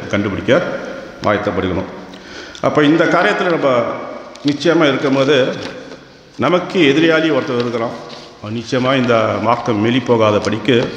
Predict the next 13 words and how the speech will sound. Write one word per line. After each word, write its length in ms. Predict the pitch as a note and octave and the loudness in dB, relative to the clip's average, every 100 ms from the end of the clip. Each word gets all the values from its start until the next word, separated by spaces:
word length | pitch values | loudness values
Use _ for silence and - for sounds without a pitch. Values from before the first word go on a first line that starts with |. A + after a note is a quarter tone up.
| - - - - - - - | -12 -16 -18 -20 -20 -20 0
பல 200 | G#2 F#2+ | 2 2
தடைகளையும் 680 | G#2+ A2 A2+ G#2 B2 B2 E2+ - - - - - - - | 0 -2 -2 -4 -4 -6 -10 -16 -20 -20 -20 -20 -20 -16
உபத்திரங்களும் 500 | - A2 A#2+ A2+ A2+ | -6 -4 -2 0 0
கொடுக்க 280 | G#2+ G2 G#2 | 0 0 2
வாய்ப்பு 300 | F#2+ F#2+ - | 2 0 -2
உண்டு. 200 | E2+ - - - - - - - - - - - - - - - - - - - - - - - - - - - | -4 -6 -8 -16 -20 -20 -20 -20 -20 -20 -20 -20 -20 -20 -20 -20 -18 -20 -20 -20 -20 -20 -18 -18 -20 -20 -8 2
இந்த 200 | D#3 F3 | 4 4
சம்பவம் 460 | F3 F3 G#3+ F#3+ | 2 4 2 4
மூலமா 360 | D#3+ D#3 D3+ D#3 | 4 4 4 2
நம்ம 140 | C#3 | 0
பார்க்கும்போது, 640 | A#2+ B2+ B2+ B2 B2 B2+ A#2 C3+ - - - A2+ | -2 -2 -2 -2 -2 -2 -4 -6 -12 -16 -6 0
வேதத்துல 460 | D3+ D3 C#3+ C#3 | 2 0 -2 0
ஒரு, 500 | A#2+ G#2+ G#2+ G2+ G2+ | 0 0 -2 -2 -4